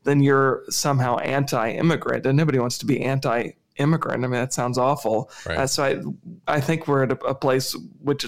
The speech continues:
Speaker 1: this is the case with just about any issue, where the conversation is so inflammatory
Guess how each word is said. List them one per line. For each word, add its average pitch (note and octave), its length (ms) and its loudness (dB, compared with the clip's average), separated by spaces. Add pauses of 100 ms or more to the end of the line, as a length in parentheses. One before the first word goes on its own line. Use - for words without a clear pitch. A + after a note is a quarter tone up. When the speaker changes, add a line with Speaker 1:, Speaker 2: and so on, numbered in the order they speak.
Speaker 1:
this C#3+ 180 -4
is C3 120 -2
the C#3+ 100 -4
case B2+ 260 -2
with B2+ 120 0
just C3 200 -2
about B2 200 0
any B2+ 180 2
issue, A#2+ 400 0 (300)
where D3 100 4
the D3 100 0
conversation C#3 600 0
is C3 100 0
so C#3 300 2
inflammatory C#3 880 0